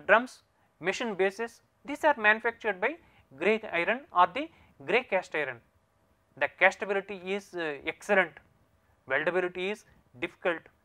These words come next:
and machinability is good. Next one,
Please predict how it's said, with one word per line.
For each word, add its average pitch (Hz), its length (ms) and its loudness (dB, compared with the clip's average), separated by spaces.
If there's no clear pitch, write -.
and 127 220 -6
machinability 156 760 -12
is 202 160 -8
good. 120 140 -10
Next 339 220 0
one, 294 160 -2